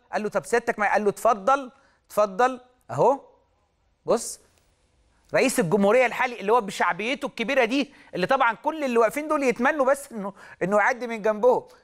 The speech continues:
"لا، أنا في الخلف وسيادتك في الأمام، اتفضل".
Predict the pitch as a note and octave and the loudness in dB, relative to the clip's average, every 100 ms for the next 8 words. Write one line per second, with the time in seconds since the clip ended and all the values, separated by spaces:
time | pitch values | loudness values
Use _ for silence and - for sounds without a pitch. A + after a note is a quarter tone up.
0 | _ - G3+ G3+ - - F3+ G#3 F3+ E3+ | _ 0 0 0 -8 -4 -2 2 2 0
1 | E3 - C4+ D#4 - - D3 - G3 G3+ | -6 -2 -4 -4 -14 -16 -8 -4 -2 -4
2 | - E3 D#3 A3 B3 - _ _ - - | -4 -4 0 0 0 -8 _ _ -16 -10
3 | C3+ - | -10 -12